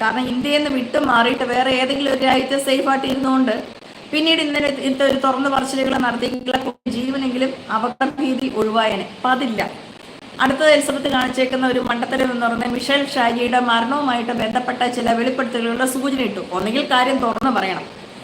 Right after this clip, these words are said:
അപ്പോ മിഷേൽ ഷാജിയുടെ, ഏഹ്, ആ ദുരൂഹ മരണവുമായിട്ട് ബന്ധപ്പെട്ട് അന്ന് നമുക്കറിയാം, മലയാളത്തിലെ പ്രശസ്തനായ ഒരു നടന്റെ മകന്റെ പേരിലാണ് ആരോപണങ്ങളൊക്കെ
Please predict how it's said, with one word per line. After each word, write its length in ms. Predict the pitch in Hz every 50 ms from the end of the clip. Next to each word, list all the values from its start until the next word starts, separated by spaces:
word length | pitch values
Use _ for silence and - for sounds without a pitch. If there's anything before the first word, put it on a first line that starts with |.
| - - - - -
അപ്പോ 120 | - 254 247 247 240 - 240
മിഷേൽ 260 | 254 254 - 262 262 254 254 -
ഷാജിയുടെ, 500 | 262 247 247 233 247 254 254 247 254 254 247 - - - - - 202
ഏഹ്, 260 | 208 208 214 214 214 - - -
ആ 20 | 226 214 214
ദുരൂഹ 340 | 240 254 262 269 269 285 262 247 240
മരണവുമായിട്ട് 580 | 226 226 233 247 254 247 233 233 233 233 240 226
ബന്ധപ്പെട്ട് 380 | 226 220 226 - 233 226 - 233 220
അന്ന് 140 | 226 233 254 254 247
നമുക്കറിയാം, 540 | 240 254 - - 233 220 220 226 226 226 220 - - -
മലയാളത്തിലെ 480 | 247 226 233 233 208 - 240 233 240 247 247
പ്രശസ്തനായ 520 | - 220 - 254 - - - 240 240 233 233 240 233
ഒരു 80 | 226 240 233 226
നടന്റെ 300 | 220 226 233 240 247 247
മകന്റെ 480 | 247 233 214 214 214 226 233 226 240 233 - - - 220
പേരിലാണ് 540 | 220 226 247 247 254 247 226 214 202 214 220 - - - - - - - - - - - - - - 214 214
ആരോപണങ്ങളൊക്കെ 680 | 220 226 240 247 254 247 254 247 254 240 240 240 240